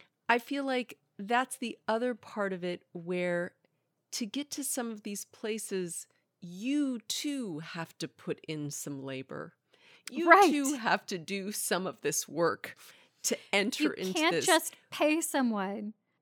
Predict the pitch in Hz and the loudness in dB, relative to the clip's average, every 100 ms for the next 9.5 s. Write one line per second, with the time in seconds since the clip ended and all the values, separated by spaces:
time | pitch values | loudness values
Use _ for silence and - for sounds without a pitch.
0 | _ 247 233 - - 247 269 269 202 208 | _ 2 2 2 2 2 4 0 0 0
1 | 196 208 220 233 247 196 165 165 247 247 | 0 -2 -4 -4 -4 -6 -8 -6 -6 -2
2 | 269 262 254 269 214 202 - 262 262 269 | 4 6 6 2 -4 -6 -6 -2 4 6
3 | 220 220 196 160 156 330 311 311 262 - | 6 4 2 -2 -2 2 6 6 2 -2
4 | 320 294 269 254 247 233 - _ 233 220 | -4 2 4 6 4 2 -6 _ -4 2
5 | 226 226 - - - - 370 415 392 269 | 2 2 -4 -20 -20 -4 4 6 6 6
6 | 226 226 - _ - 277 240 233 _ _ | 6 4 0 _ 0 4 4 2 _ _
7 | _ _ 220 _ - 302 277 247 240 - | _ _ -20 _ 4 6 6 4 2 0
8 | 349 269 208 180 _ 240 233 240 214 240 | 0 0 0 -4 _ 2 2 2 -2 -4
9 | 226 - 349 208 | -4 -2 0 0